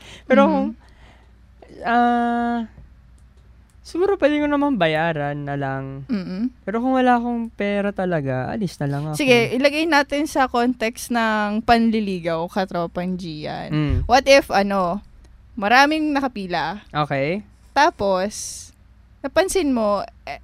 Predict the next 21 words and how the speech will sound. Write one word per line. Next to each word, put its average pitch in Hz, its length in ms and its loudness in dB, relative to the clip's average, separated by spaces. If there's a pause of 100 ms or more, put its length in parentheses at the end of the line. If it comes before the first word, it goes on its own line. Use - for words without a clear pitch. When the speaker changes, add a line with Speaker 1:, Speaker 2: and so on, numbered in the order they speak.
(160)
Speaker 2:
ito 247 180 -6
lang 311 200 0
yung 339 140 -2
ine-entertain 254 800 -2
niya 214 180 -2
ng 202 120 -2
mga 185 320 -6
tao. 170 640 -6
Speaker 1:
Mm. 156 360 -6
Speaker 2:
Tapos, 262 280 -2
hindi 285 160 0
ka 269 120 2
kasama 240 280 2
sa 226 160 0
ine-entertain. 180 1200 -8
Speaker 1:
Mm. 151 280 -6 (920)
Speaker 2:
Susubukan 330 600 6
mo 269 80 2
pa 214 160 -2
rin 185 240 -4
ba 180 320 -4